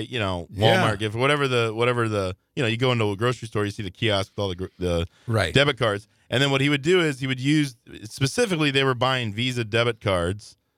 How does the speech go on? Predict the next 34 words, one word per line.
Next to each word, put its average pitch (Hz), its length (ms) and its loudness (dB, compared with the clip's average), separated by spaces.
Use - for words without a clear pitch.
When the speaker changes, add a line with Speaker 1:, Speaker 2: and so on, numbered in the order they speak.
Speaker 1:
with 98 160 0
the 92 80 -2
money. 95 300 0
They 101 100 0
would 98 120 -2
buy, 101 100 2
like, 98 180 -2
five 107 220 0
hundred 104 140 -4
dollar 95 420 -2
Visa 95 280 -6
debit 95 300 -2
cards. 85 480 -2
And 113 160 2
then, 117 300 0
uh, 104 400 4
they 104 160 0
would 104 300 0
activate 117 580 0
them. 98 400 0
So 143 180 0
let's 151 200 0
say, 160 180 -2
let's 147 160 -2
think 147 140 -4
about 123 140 0
that. 101 160 -2
If 92 80 -8
you 127 80 -2
got 123 100 0
five 143 220 2
percent 135 260 -6
cash 120 200 0
back 107 280 0